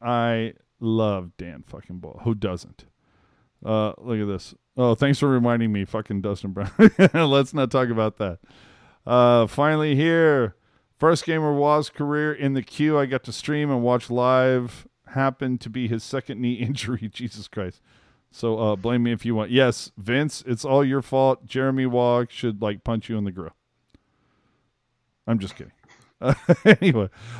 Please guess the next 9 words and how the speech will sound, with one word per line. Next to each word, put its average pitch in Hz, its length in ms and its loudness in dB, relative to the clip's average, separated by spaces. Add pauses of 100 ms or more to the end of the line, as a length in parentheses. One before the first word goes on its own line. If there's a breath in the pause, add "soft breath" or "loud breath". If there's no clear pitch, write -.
(100)
uh, 139 280 4
moving 190 320 4
on. 180 380 2 (1120)
Sh-, - 220 -12
again, 131 320 0
Sharks 170 360 2
news 170 240 2
and 160 120 0
notes. 107 240 -4